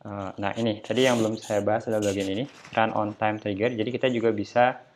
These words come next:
melakukan merunning atau menjalankan job ini dalam waktu tertentu gitu ya. Nah, misalkan one hour, two hours,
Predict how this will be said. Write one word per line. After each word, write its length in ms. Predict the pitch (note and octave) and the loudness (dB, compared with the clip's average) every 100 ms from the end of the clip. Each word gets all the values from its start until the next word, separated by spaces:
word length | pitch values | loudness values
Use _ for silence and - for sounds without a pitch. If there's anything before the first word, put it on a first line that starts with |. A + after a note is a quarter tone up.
| _ _ _ _ _ _ _ _ _ | _ _ _ _ _ _ _ _ _
melakukan 800 | A2+ G#2 - A2 A2+ A2 G#2 - - | -4 -4 -4 -2 0 0 -4 -10 -8
merunning 560 | G#2+ G#2 G2+ G#2 C3 | -2 0 0 0 -2
atau 240 | D3 A2 G#2 | -4 -4 -2
menjalankan 640 | G2+ G2 G#2 G#2 G2+ G2 | 2 2 0 -4 -4 2
job 160 | A2 G#2+ | 2 2
ini 320 | G#2 F#2+ C3 E3+ - _ _ - _ _ _ _ _ _ _ _ - _ | -2 -2 -2 -4 -14 _ _ -20 _ _ _ _ _ _ _ _ -20 _
dalam 240 | G#2 G#2+ | 0 2
waktu 240 | G#2 - A2 | 0 -2 -4
tertentu 560 | G#2 G2+ A2 G#2+ F#2+ | -6 0 0 0 -4
gitu 160 | F#2+ G2 | -6 -6
ya. 240 | F2+ F#2 - _ _ _ - - - _ _ | -6 -6 -12 _ _ _ -20 -20 -20 _ _
Nah, 240 | G2+ F#2 - _ _ _ _ _ - | -6 -6 -8 _ _ _ _ _ -14
misalkan 480 | G#2 G#2+ A2 G#2+ G2 | -4 2 4 4 2
one 160 | - | 0
hour, 560 | G2 G#2 A2+ G#2+ G#2+ A2 - _ _ | -2 4 6 6 4 2 -8 _ _
two 80 | - | -4
hours, 640 | G2 G2+ G#2 G2 G2 G2 | 0 0 2 2 0 -2